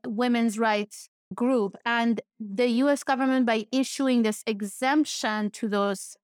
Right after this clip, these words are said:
cyber sanctions, has essentially got, it's getting out of the way of, of the activists trying to do their own work. So a lot of it also has to do with getting out of the way or not blocking or not causing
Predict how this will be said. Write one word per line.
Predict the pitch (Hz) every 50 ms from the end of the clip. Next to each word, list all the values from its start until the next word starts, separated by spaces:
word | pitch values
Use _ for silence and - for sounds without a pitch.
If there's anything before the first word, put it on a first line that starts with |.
| - 196
cyber | - - - 226 214 214 202 214 208 202 190
sanctions, | - - 214 208 202 202 196 - - - 208 196 196 196 196 190 -
has | - - 214 214 208 190
essentially | 185 202 - 233 226 233 - - - 233 233 220 220 220 220 - _ _ _ _ 220 214
got, | - 277 277 - 269 -
it's | 277 285 - -
getting | - 254 311 320 349 339 311 320
out | 269 277 285 302
of | 294 247 226
the | 247 240
way | 240 247 208 180 151 160 - -
of, | - 208 208 202 190 -
of | 208 202 196
the | 190 214
activists | - - 208 208 196 - - - 202 202 202 - -
trying | - - 220 220 208 196
to | - 226
do | 190 214 220 220 214
their | 185 196 196 190
own | 190 185 190
work. | 175 185 196
So | - - 302 285
a | 277
lot | 285 285 320 359
of | 370
it | 339 349 302
also | 285 285 - - 285
has | 254 254 277 269 262 -
to | - - 262
do | 214 247 247
with | 226 226 196 196
getting | - 240 247 262 262 254
out | 247 240
of | 233 226 208
the | 202 214
way | 208 208 202 196 180
or | 202 196
not | 220 226 - -
blocking | - 226 226 220 220 226 226 - - 220 202 196
or | 202 208
not | 220 226 233 226
causing | - - - - 240 247 240 247 233 214 233 233 226 220 220